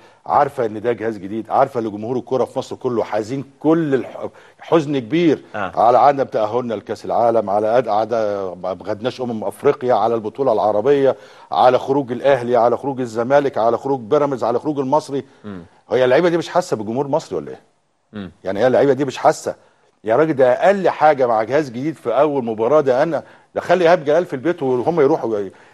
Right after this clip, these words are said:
Speaker 1: يروحوا، يروحوا
Speaker 2: كلامك
Speaker 1: الاستاد.
Speaker 2: ده انا مستحيل اختلف معاه. انا قلت حاجه شبهه بس ما خدتش نفس المساحه اللي قلتها دي، لان كلامك محترم جدا يا كابتن علاء، لانه انا مستغرب. انتوا المفروض شايفين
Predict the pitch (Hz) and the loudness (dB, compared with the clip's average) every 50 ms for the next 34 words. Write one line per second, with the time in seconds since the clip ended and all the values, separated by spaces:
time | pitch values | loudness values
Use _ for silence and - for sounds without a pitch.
0 | _ 104 117 120 123 160 160 143 135 127 120 117 113 113 131 151 143 139 - 160 | _ -2 0 2 4 2 2 2 0 -2 -2 -2 -2 -2 -2 -2 -2 0 0 2
1 | 151 165 190 220 214 190 160 156 175 190 196 156 175 185 190 190 190 - - - | 2 2 2 2 0 -2 0 0 2 2 2 0 -2 -2 -2 -2 -2 -4 -6 -10
2 | - 143 135 131 - - _ - - 147 165 170 151 - - - 143 131 127 - | -14 -12 -10 -10 -10 -12 _ -14 -10 -8 -4 -4 -4 -4 -2 -2 -2 -2 -2 -6
3 | - 107 92 85 78 80 _ _ 117 131 147 165 190 180 180 - - 180 165 170 | -10 -12 -12 -12 -12 -16 _ _ -2 2 2 2 2 0 -4 -4 -2 0 0 0
4 | 165 - 190 175 170 165 160 156 147 - - - - - 110 117 110 - - 131 | 0 2 2 2 2 2 0 -2 -6 -8 -12 -18 -18 -6 -6 -6 -6 -4 -6 -6
5 | 120 117 - 131 123 135 156 - - 139 131 135 - - - 131 117 110 107 - | -6 -4 0 2 2 2 0 -2 -4 -4 -4 -4 -4 -6 -6 -6 -6 -6 -4 -2
6 | 131 131 - - 120 101 98 95 95 95 123 123 117 113 127 131 123 117 - 120 | -2 -2 -2 -4 -4 -4 -4 -6 -8 -4 -4 -4 -4 -4 -6 -6 -8 -4 -2 0
7 | 117 127 135 131 - 110 - - - 131 131 127 117 110 120 110 110 101 95 101 | 0 0 0 -2 -6 -12 -14 -4 0 2 2 2 0 -2 -6 -6 -6 -8 -10 -10
8 | - 101 95 98 117 - - - - _ _ _ _ _ _ _ _ _ _ _ | -8 -6 -4 -2 -2 -2 -4 -6 -14 _ _ _ _ _ _ _ _ _ _ _
9 | _ _ _ _ _ - 120 123 123 131 135 - 165 196 214 202 185 180 180 - | _ _ _ _ _ -4 -2 -2 -2 0 0 0 2 2 2 0 0 -4 -4 0
10 | - 202 151 135 120 110 98 95 - - 113 139 151 - _ - 156 156 156 151 | 0 0 2 2 -2 -2 -4 -10 -10 -8 -8 -8 -8 -10 _ -10 -6 -6 -4 -4
11 | 135 143 135 131 - 156 180 175 - - 156 139 135 - 160 175 180 175 170 | -4 -6 -6 -6 -6 -8 -8 -6 -2 0 0 0 0 -2 -8 -8 -6 -6 -8